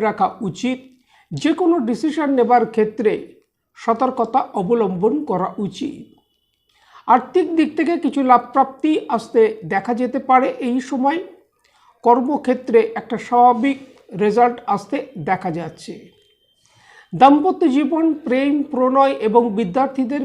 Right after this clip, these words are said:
বিদ্যাক্ষেত্র থেকে এই সময় একটা স্বাভাবিক রেজাল্ট আসতে দেখা যাচ্ছে। শরীর স্বাস্থ্যের ক্ষেত্রে চক্ষু সংক্রান্ত কোনো সমস্যা, দাঁতের সমস্যা, ইএনটি রিলেটেড সমস্যা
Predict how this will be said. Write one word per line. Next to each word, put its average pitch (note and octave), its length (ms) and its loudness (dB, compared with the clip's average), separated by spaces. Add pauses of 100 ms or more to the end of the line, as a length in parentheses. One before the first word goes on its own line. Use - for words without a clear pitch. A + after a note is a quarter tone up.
বিদ্যাক্ষেত্র A3 640 -2 (160)
থেকে A#3 220 -2 (240)
এই A3+ 160 -2
সময় B3+ 280 -2 (160)
একটা - 260 -8
স্বাভাবিক A3+ 440 0 (120)
রেজাল্ট G#3+ 320 0 (160)
আসতে F#3+ 240 -4 (280)
দেখা F#3 280 -6
যাচ্ছে। A3 300 -4 (720)
শরীর C#4+ 380 0
স্বাস্থ্যের B3 500 0
ক্ষেত্রে A3+ 340 0 (720)
চক্ষু C#4+ 300 0 (100)
সংক্রান্ত C4+ 460 -2 (160)
কোনো A3 160 0 (140)
সমস্যা, A#3 420 0 (160)
দাঁতের F#3 300 -2 (120)
সমস্যা, A#3 440 0 (260)
ইএনটি A#3 340 2 (100)
রিলেটেড A3 380 0 (160)
সমস্যা A#3+ 460 0